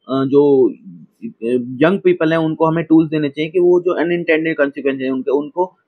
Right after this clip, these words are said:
manage कर सकें, ठीक है ना। ये जो सारे issues बताए थे उन सबसे एक तरह से बच सके। एआई पावर्ड deep fake capabilities can be misused to target young people wherein bad actors create mob sexual exploitive depictions and distribute them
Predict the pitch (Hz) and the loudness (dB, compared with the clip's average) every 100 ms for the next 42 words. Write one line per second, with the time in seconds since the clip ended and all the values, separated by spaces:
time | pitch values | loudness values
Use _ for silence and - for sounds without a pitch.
0 | 135 143 165 160 131 - 117 104 _ _ | 0 2 2 2 -6 -6 -16 -18 _ _
1 | _ 123 185 185 156 160 156 139 143 139 | _ -4 0 2 4 2 2 2 2 2
2 | 156 160 135 139 143 175 156 151 135 160 | 0 0 0 -2 0 0 0 -2 -6 -4
3 | 147 127 131 190 - _ 127 147 151 113 | -4 -6 -4 -4 -4 _ -4 -2 -2 -12
4 | 104 - _ _ 151 202 220 226 180 165 | -14 -18 _ _ 4 6 4 2 0 2
5 | 175 160 135 180 208 214 - 175 175 156 | 0 -2 -6 -2 -2 0 2 2 2 -2
6 | 151 143 147 147 - 143 170 165 156 151 | 0 0 -2 -4 0 0 0 2 2 2
7 | 151 160 156 - 160 151 147 175 156 190 | 4 4 2 -4 0 2 0 -2 0 0
8 | 208 - 151 156 156 _ _ 143 196 233 | 0 -4 -2 -2 -2 _ _ 2 2 2
9 | 208 156 180 180 170 170 165 - 147 143 | 0 2 2 2 -2 -2 -4 2 2 2
10 | 143 151 180 - 151 151 139 139 - 139 | 0 2 2 0 -2 2 2 2 -2 -4
11 | 131 123 123 127 147 156 139 131 123 120 | -2 -4 -4 -6 0 0 -2 -4 -2 0
12 | 123 | 0